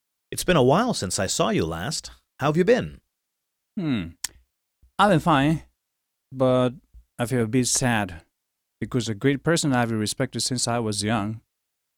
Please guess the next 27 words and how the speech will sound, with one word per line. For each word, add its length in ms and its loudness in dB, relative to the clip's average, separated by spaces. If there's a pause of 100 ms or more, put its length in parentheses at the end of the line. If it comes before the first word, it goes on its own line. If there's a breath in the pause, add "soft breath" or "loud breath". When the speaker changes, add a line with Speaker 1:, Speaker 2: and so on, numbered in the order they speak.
Speaker 2:
Nelson 340 0
Mandela, 560 0
has 260 -4
died. 440 -2
Speaker 1:
Hmm. 640 -8 (400)
We've 160 -8
lost 300 -2
a 40 -4
very 380 0
important 560 -4
person. 380 -6 (720)
Speaker 2:
Yes, 340 -2
definitely. 720 -6 (1080)
I 180 2
vividly 400 4
remember 400 4
the 120 0
day 540 2 (180)
he 100 -6
became 300 -2
president 400 -2
of 180 -6
South 320 -2
Africa. 540 -4 (120)
Speaker 1:
Hmm. 380 -10 (800)
You 100 -2
know, 220 2